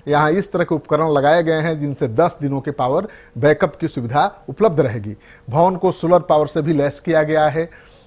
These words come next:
यह ग्रीन बिल्डिंग होगी जहाँ से इस्तेमाल होने वाला पानी भी बाहर नहीं जाएगा। परिसर में वाटर ट्रीटमेंट प्लांट लगाया गया है। प्रवेश की व्यवस्था भी हाईटेक सिक्योरिटी प्रूफ है।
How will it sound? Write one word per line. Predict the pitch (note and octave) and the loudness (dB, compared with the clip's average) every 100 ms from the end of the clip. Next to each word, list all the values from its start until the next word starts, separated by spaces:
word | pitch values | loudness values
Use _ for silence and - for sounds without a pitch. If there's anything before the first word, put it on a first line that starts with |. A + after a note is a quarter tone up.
| - | -4
यह | C#3+ D3 | 4 4
ग्रीन | C3 A#2+ G3 G3+ | 4 2 2 2
बिल्डिंग | D3+ D3+ D#3 D#3+ | 0 0 2 0
होगी | C#3 C#3+ D#3+ | 0 0 0
जहाँ | D3 C3+ C#3+ C#3 | 0 -2 -2 -4
से | - D3 | -4 -4
इस्तेमाल | C#3 - C3 D3 | -4 -6 0 0
होने | C3 C#3 | 0 -4
वाला | C#3 C#3 C#3+ | 0 2 2
पानी | C#3 - C#3 D#3 G3 | 0 -6 -8 -6 -4
भी | D#3 C3+ | -4 -2
बाहर | C3+ C#3+ C3+ | 0 0 -2
नहीं | C3+ | -4
जाएगा। | C#3 C#3 C#3 D3 C#3+ - - - | -4 -2 0 -2 -2 -10 -16 -6
परिसर | C#3+ - D#3 | -6 -2 -4
में | D3+ | -2
वाटर | C#3 C3+ - C#3 | 0 0 0 -8
ट्रीटमेंट | C3 B2+ E3 D3+ | -6 -8 -6 -6
प्लांट | C#3 C#3 C#3+ | -4 -4 -4
लगाया | C3+ B2 C#3+ | -6 -2 0
गया | C#3+ D3 C#3+ | 2 0 0
है। | D#3 D#3 - - _ - | -2 -6 -16 -20 _ -4
प्रवेश | C#3+ E3 F#3 | 0 2 0
की | - | -4
व्यवस्था | D3 D3 - F#3+ | -2 -2 0 -2
भी | E3 D3+ | 0 -2
हाईटेक | B2 C3+ - F#3+ - | -4 -4 0 0 0
सिक्योरिटी | - C#3+ C3+ F3+ | -12 -10 -6 -6
प्रूफ | D#3+ D#3+ - E3 | -4 -6 -4 -2
है। | D#3+ | -2